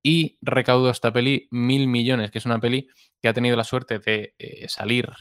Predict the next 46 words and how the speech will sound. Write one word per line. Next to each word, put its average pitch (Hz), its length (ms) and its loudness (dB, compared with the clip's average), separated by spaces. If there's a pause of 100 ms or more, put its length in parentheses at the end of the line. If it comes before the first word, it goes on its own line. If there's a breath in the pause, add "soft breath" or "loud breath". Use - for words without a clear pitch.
(260)
eh, 104 160 -8
poquito 120 420 -2
antes 110 220 -4
de 107 60 -10
la 104 100 -4
pandemia, 104 480 -4 (300)
porque 107 240 -4
yo 110 80 -2
no 113 100 -2
sé 113 120 -6
qué 110 80 -6
habría 101 220 0
pasado 107 720 2
si - 220 -8
hubiera 104 260 -4
pillado 101 300 -2
justo - 340 -4
en 107 80 -2
el 104 100 0
medio. 110 440 0 (580 loud breath)
No 101 100 -10
sé - 120 -14
si - 120 -12
la 98 60 -6
habrían 98 220 -4
estrenado, 120 600 2
si, 95 640 -8
eh, - 320 -10
habría - 220 -14
sido 131 200 -18
un 117 40 -16
fracaso, 120 680 -4
no 117 100 -4
lo - 80 -10
sé. - 200 -16
Pero 104 120 -8
bueno, 95 160 -6
mil 123 180 4
millones 123 500 2
es 127 180 -4
menos 123 500 0 (200 soft breath)
que 110 300 2
cualquiera 107 360 -2
de 110 60 2
las 110 140 0
anteriores, 107 560 -4